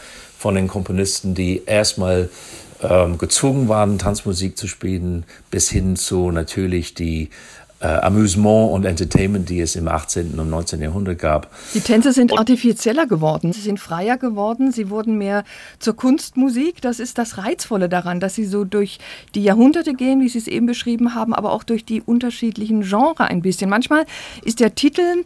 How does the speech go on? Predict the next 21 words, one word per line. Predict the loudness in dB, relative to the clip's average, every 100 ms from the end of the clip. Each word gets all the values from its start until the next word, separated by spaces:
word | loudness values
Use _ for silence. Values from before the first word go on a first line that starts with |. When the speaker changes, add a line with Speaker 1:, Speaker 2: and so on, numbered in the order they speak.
| 2
Speaker 2:
der | 4
Musik | 6 4 2 0
ja |
schon | 0 2
Programm, | 2 0 -2 0 2
nämlich | 2 2 2
dann, | 2 4
wenn | 4
es | 2
Volkstänze | 0 2 2 -2 -2 2 2 0
sind | 2 2 2
oder | 0 -4 -2
andere | 0 0 0
Tanzbezeichnungen | -4 -4 -4 -6 -6 -6 -4 -2 0 0
wie | -2
Saltarello | -4 -8 -6 -4 -2 0 -2
oder | -4
Fandango, | -4 -4 -2 0 2 2 2 -8 -16 -18 -20 -20 -2
Menuett | 4 6 6 6 4 -2
oder | -2 -2
anderes. | 0 2 2 0 -2